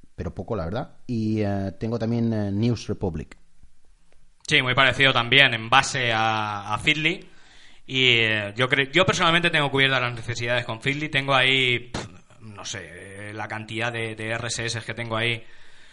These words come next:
Speaker 2: desde hace años y años y años. Así que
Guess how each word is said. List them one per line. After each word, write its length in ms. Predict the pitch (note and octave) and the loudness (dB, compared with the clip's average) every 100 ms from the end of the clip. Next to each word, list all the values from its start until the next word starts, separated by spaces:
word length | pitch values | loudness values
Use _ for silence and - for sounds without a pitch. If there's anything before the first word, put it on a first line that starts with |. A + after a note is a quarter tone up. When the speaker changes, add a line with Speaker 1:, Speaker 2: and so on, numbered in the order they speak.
| - - | -20 -16
Speaker 2:
desde 340 | A2+ A#2 A#2 B2 | -2 0 4 4
hace 240 | A#2+ B2+ | 4 2
años 300 | B2+ C3 A#2+ | 2 0 0
y 80 | B2 | 0
años 320 | B2 B2 A2+ | 0 0 -2
y 100 | A#2+ | 0
años. 420 | A#2+ D3 F3+ - F2 | 0 0 -4 -6 -8
Así 240 | G2 A2 | -6 -6
que 640 | G#2+ B2 A#2 G#2+ G2+ G2 | 0 2 2 0 -2 -6